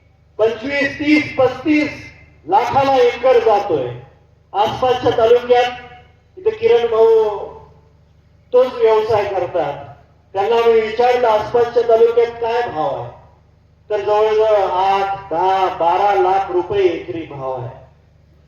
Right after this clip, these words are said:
हा, ही जी तफावत आहे,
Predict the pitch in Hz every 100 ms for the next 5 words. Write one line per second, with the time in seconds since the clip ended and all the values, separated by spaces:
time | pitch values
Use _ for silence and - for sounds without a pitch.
0 | _ - 247 - 254 294 339 311 320 311
1 | 285 254 - - - - 220 269 285 294
2 | 294 277 254 208